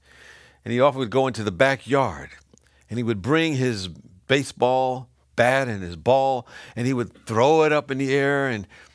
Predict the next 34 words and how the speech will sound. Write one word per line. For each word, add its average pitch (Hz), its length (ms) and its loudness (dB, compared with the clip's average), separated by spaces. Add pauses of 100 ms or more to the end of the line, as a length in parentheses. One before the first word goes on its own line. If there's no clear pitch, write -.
(140)
he 131 120 -4
would 113 180 -4
swing 147 400 0
at 139 140 -2
the 127 60 -2
ball. 120 380 2
And 113 140 -6
so 151 140 0
he 202 160 -2
decided 185 400 2
to 147 80 -10
do 156 160 0
this 143 200 -2
one 127 260 0
day. 139 320 0 (960)
He - 60 -10
went 147 160 0
to 139 80 -2
his 135 140 0
backyard, 139 680 2
and 113 180 -6 (380)
he 156 100 0
was 147 160 0
declaring 160 720 0
and 104 80 -2
affirming 160 600 0
that, 131 220 0 (460)
"I'm 180 200 2
the 143 100 0
greatest 175 720 0 (120)
hitter 269 560 0
in 214 140 -4
the 208 80 0
world." - 480 -12